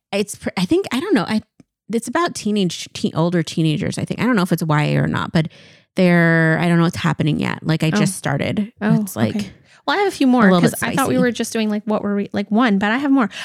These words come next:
Speaker 2: I'm also reading a book called, uh, a physical book.
Speaker 1: Uh-huh.
Speaker 2: It's on my bedside table. Hotel on the Corner of Bitter and Sweet.
Speaker 1: Oh, interesting.
Speaker 2: Mm-hmm. I've had it on my shelf for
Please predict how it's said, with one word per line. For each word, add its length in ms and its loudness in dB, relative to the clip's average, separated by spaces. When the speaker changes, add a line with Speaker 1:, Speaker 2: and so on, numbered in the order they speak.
Speaker 2:
I'm 140 2
also 600 0
reading 560 2
a 400 0
book 220 0
called, 340 -4
uh, 140 -4
a 240 -6
physical 420 -4
book. 440 -4
Speaker 1:
Uh-huh. 240 0
Speaker 2:
It's 80 -14
on 60 -4
my 120 0
bedside 380 -4
table. 380 -4
Hotel 340 0
on 140 2
the 60 0
Corner 280 2
of 100 -2
Bitter 220 0
and 120 0
Sweet. 480 -6
Speaker 1:
Oh, 360 -2
interesting. 540 -6
Speaker 2:
Mm-hmm. 360 -2
I've 140 -2
had 160 -2
it 60 0
on 100 2
my 80 2
shelf 300 -4
for 340 -4